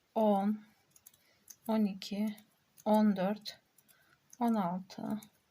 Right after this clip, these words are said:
on sekiz ve yirmi ilmeğimizi attık arkadaşlar. Buradan sıkılaştıralım.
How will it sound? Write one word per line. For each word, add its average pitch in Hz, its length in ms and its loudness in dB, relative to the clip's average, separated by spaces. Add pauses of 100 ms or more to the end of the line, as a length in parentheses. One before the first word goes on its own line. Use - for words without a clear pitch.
(220)
on 226 180 -2
sekiz 214 760 -8 (180)
ve 214 140 -6
yirmi 196 600 -6 (1300)
ilmeğimizi 196 640 -4
attık - 380 -6
arkadaşlar. 196 920 -8 (460)
Buradan 190 480 -6
sıkılaştıralım. 185 1120 -8